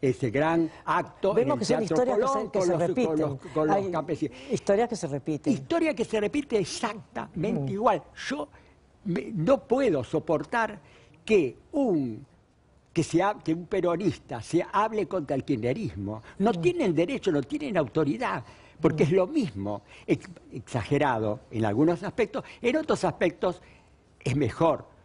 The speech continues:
Speaker 1: que por, por, porque el mundo ha cambiado, no hay la dictadura que hubo con el peronismo. Es,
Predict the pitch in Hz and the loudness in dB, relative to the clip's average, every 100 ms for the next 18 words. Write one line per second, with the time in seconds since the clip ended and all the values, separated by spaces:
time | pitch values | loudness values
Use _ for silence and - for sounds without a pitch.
0 | _ _ _ _ _ 123 117 117 135 120 | _ _ _ _ _ -4 -4 0 0 2
1 | 131 - 170 139 - 139 190 170 196 226 | 0 0 0 0 -2 0 4 4 4 0
2 | 190 156 165 165 214 151 143 151 160 151 | 0 0 0 0 2 2 2 0 -2 -2
3 | 123 156 185 165 123 120 - 120 135 185 | 2 4 4 2 2 -4 -4 0 4 4
4 | 165 113 113 131 120 110 - - _ 117 | 2 -2 -2 0 0 -2 -4 -10 _ -2
5 | 110 113 120 113 117 117 120 123 113 95 | -2 -2 0 2 2 2 0 -2 -4 -6
6 | 104 | -16